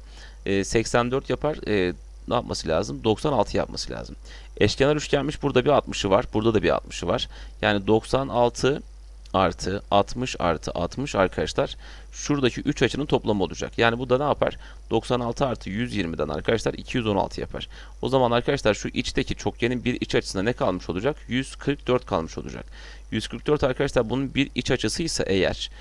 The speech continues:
bunun o zaman bir dış açısının kaç olmasını bekleriz? Otuz altı. Dış açı formülü üç yüz altmış bölü n'dir. Bunun arkadaşlar otuz altı çıkması için bu çokgenin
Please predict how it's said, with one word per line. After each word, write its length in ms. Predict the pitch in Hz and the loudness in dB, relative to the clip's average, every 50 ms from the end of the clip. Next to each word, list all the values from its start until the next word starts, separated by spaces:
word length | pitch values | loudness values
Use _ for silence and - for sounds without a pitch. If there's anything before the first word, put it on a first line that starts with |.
| - - - - - | -18 -18 -16 -8 -4
bunun 160 | 113 120 139 | 0 2 2
o 80 | 139 135 | 4 4
zaman 320 | 131 127 123 117 117 113 | 4 2 2 2 0 0
bir 140 | 135 139 135 | -2 0 0
dış 160 | 143 147 - | 0 2 2
açısının 340 | 151 123 - - - 92 104 | 2 0 0 -2 -4 -2 0
kaç 220 | - 131 135 - | 0 0 0 2
olmasını 380 | 139 113 98 90 - - 85 80 | 2 2 2 0 -2 -2 -2 -2
bekleriz? 340 | 87 85 - 117 143 151 - | 0 0 0 -2 -2 0 -2
Otuz 240 | 110 - - 85 - | -2 -2 0 2 2
altı. 300 | 78 67 - - - - - - - - - - - - - | 2 2 0 -6 -10 -10 -12 -16 -16 -16 -16 -16 -12 -4 -4
Dış 140 | 131 - 151 | 0 2 2
açı 160 | 139 - 139 | 0 0 0
formülü 340 | - 147 139 123 120 139 135 | 0 2 2 2 2 0 -2
üç 180 | - 120 - | -2 -4 -4
yüz 100 | 127 123 | 0 4
altmış 340 | 127 117 - - 135 - - | 4 4 2 2 -8 -4 0
bölü 160 | 135 120 110 | 2 2 2
n'dir. 360 | - 95 117 120 101 82 - - - | 2 2 2 2 0 0 0 0 -2
Bunun 180 | 98 113 117 - | -2 -4 -2 0
arkadaşlar 460 | 64 90 98 - 113 117 - 101 - - | 0 0 2 2 0 -2 -2 -2 -4 -4
otuz 240 | 92 - 98 92 | -4 -4 0 4
altı 200 | 98 92 95 - | 4 4 4 2
çıkması 420 | - - - - 78 76 - - - | -2 -4 -4 -4 -4 -4 -4 -6 -10
için 320 | - - - 120 139 175 - - - - - - - | -10 -6 -6 -4 -6 -6 -10 -14 -18 -18 -18 -12 -6
bu 100 | - 127 | -6 -4
çokgenin 560 | - - 123 - - - 92 87 117 143 175 | 0 0 0 0 0 -2 -2 0 0 -2 -4